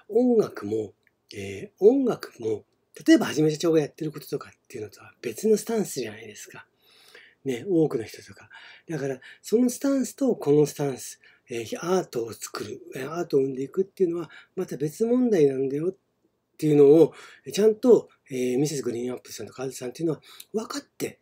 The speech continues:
やってくれてるんじゃないかなと僕は思ってます。だから、えっと、彼らの音楽って僕はね、媚びてるっていうの全然感じないんですよ。その、うんと、YouTubeとかでいろいろやってます人が多いんですけども、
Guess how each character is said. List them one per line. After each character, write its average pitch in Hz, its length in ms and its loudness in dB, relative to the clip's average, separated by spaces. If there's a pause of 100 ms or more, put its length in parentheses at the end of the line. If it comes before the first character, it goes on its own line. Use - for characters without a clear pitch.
や 120 120 -12
っ - 40 -20
て - 180 -16
く - 100 -2
れ 147 80 2
て 147 120 2
る 147 80 8
ん 135 40 4
じ 120 80 -4
ゃ - 20 -6
な 113 80 -6
い 110 40 -8
か 110 100 -10
な 107 60 -10
と 104 100 -16
僕 131 200 -2
は - 120 -10
思 127 160 -2
っ 120 60 -6
て - 120 -18
ま 101 120 -16
す。 - 120 -20 (680)
だ 226 100 6
か 175 100 0
ら、 151 200 -2 (300)
え 143 80 -4
っ 147 40 -10
と、 151 200 4
彼 269 280 2
ら 165 80 6
の 117 220 -4
音 147 140 10
楽 104 200 0
っ - 20 -18
て - 200 -12
僕 147 280 -2
は 107 60 2
ね、 98 140 -6
媚 202 200 0
び - 60 0
て 113 80 -2
る - 100 -14
っ - 20 -20
て - 160 -16
い 95 40 -14
う 90 40 -18
の - 80 -20
全 135 160 -4
然 143 100 -8
感 143 240 0
じ 123 80 2
な 139 60 4
い 135 60 0
ん - 20 -2
で 107 40 -6
す - 100 -14
よ。 - 40 -20
そ 131 140 -12
の、 123 200 -12 (760)
う 135 80 -2
ん 123 80 -2
と、 - 120 -2 (320)
YouTube 143 420 0
と 110 60 -6
か 101 80 -18
で 98 100 -20
い 110 80 -10
ろ 131 120 -6
い 123 40 -6
ろ 123 40 -4
や 120 100 -8
っ - 40 -18
て - 140 -6
ま 196 100 2
す 202 160 -2
人 - 180 -10
が 110 80 -16
多 170 180 8
い 143 80 6
ん 113 40 0
で 101 80 -6
す - 80 -16
け 117 80 -10
ど 107 100 -8
も、 117 180 -6